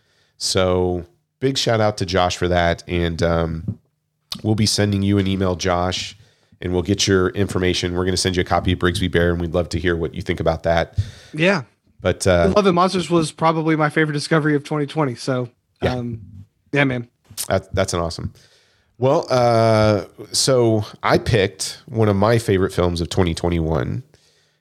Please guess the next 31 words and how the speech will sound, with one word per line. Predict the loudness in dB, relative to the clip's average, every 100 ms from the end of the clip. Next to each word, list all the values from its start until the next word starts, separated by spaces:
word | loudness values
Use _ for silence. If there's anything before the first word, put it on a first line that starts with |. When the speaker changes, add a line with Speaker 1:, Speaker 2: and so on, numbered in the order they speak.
| _ _ _ _ 0
Speaker 1:
and | 2 2 2
wanted | 2 2
to |
highlight | 2 2 2 0 -2
that | -2 -2
thing. | -4 -4 -8 _ _ -12
I-, |
it's | -6 -4 -2
your | -2
turn, | -2 -4
Brad. | 0 2 2
What | -2
are |
you, | 0
what | -2
are | 0
you | -2
gonna | -4 -8 _ _
tee | -2 0
up | 0
for | -6 -8
us? | -10 -16 _ _ _ _ -2
Speaker 2:
Yeah, | 0
so | 2 0
next | 2 0 0 -2
week | -2 -2
we | -2 2
are | 2 2
going | 0 0 -2
to | -4 -4
watch | 0 2 2 2 0 -2